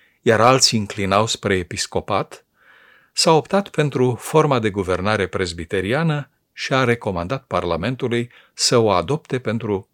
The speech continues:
Biserica Angliei. Existau în Parlament mulți independenți care ar fi preferat o altă formă de guvernare, dar cursul războiului i-a obligat să se alăture scoțienilor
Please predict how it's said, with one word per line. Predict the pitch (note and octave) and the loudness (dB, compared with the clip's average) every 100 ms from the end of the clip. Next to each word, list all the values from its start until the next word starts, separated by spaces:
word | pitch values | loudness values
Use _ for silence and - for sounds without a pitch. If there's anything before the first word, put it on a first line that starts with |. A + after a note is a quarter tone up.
| _ | _
Biserica | G2+ G2 - A2 G2+ G2+ | -6 -2 0 -2 0 2
Angliei. | F#2 D#2+ D#2+ E2 D2+ - _ _ _ _ - _ _ _ _ _ _ _ | 2 0 -6 -10 -12 -16 _ _ _ _ -20 _ _ _ _ _ _ _
Existau | - G#2 G2+ - D#3 | -2 -2 0 2 4
în | D#3 | 4
Parlament | A#2 G2 F2+ F#2+ B2+ B2 | 2 2 4 2 0 -2
mulți | - C#3+ F3 - | 0 4 4 2
independenți | G#2 F#2+ G2 E2+ F2+ A#2+ - | 0 0 0 0 0 0 -2
care | - G2 | 0 0
ar | F2+ | 0
fi | G2 - | -2 -4
preferat | - G#2+ F#2 F2 G#2+ A#2+ | 0 0 2 2 2 0
o | G#2 | 2
altă | B2+ D#3+ G#2 | 4 2 -4
formă | - G2+ F#2 | -2 0 0
de | F2+ | -2
guvernare, | F#2 F#2+ F#2+ F2 F2+ D#2+ D2+ D#2 _ _ _ _ _ _ - | -2 2 2 4 2 2 -2 -10 _ _ _ _ _ _ -2
dar | G#2+ A2 G2 - _ - | 0 2 -2 -10 _ 0
cursul | F3+ F#3 - B2+ G#2 | 4 4 4 2 2
războiului | F2+ F2 B2 C#3 C3 A2 G#2+ - - | 0 -2 -2 0 0 -2 -4 -8 -4
i-a | A2+ G#2+ | 0 2
obligat | G2+ F#2+ F#2+ A2+ | 2 0 0 0
să | A#2+ A2+ | 0 -4
se | - G#2 | -2 2
alăture | F#2 B2 B2 G#2+ | 2 2 -2 -6
scoțienilor | F2 - F2 - A2 A#2+ A#2+ A#2+ A#2 | -6 -6 -6 -2 0 2 2 2 0